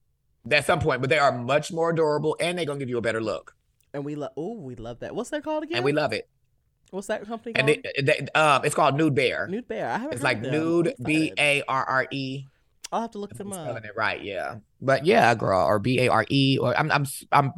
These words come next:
Speaker 1: definitely probably spelling it wrong, but
Speaker 2: Probably. I mean,
Speaker 1: yeah.
Speaker 2: it's you, Jada.
Speaker 1: I've, I've, when, when, when we see this, y'all just ask me what it is if y'all need that information, and y'all know I'll tweet it to you.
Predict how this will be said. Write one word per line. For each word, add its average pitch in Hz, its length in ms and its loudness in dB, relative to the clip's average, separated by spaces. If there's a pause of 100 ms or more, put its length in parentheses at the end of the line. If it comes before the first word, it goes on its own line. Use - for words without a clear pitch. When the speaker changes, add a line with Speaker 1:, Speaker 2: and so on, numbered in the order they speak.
(160)
Speaker 1:
definitely 123 340 6
probably 104 280 2
spelling 98 360 -2
it 73 100 -2
wrong, 92 260 2
but 95 160 2
Speaker 2:
Probably. 123 480 0
I 160 80 -8
mean, 127 300 -10
Speaker 1:
yeah. 92 240 0
Speaker 2:
it's - 40 -12
you, 117 240 -18
Jada. 95 320 -18
Speaker 1:
I've, 139 240 0
I've, 147 280 2
when, 151 220 4
when, 156 260 2
when 175 140 6
we 180 120 4
see 185 180 2
this, 156 240 0
y'all 143 200 4
just 131 180 -4
ask 127 260 0
me 127 120 -8
what 117 160 -4
it 113 80 -6
is 113 180 -4
if 113 100 -12
y'all 113 240 -2
need 110 220 -8
that 101 160 -4
information, 107 560 -12
and 107 100 -14
y'all 110 200 -8
know 92 80 -6
I'll 80 180 -4
tweet - 220 -14
it - 100 -16
to - 100 -14
you. - 200 -18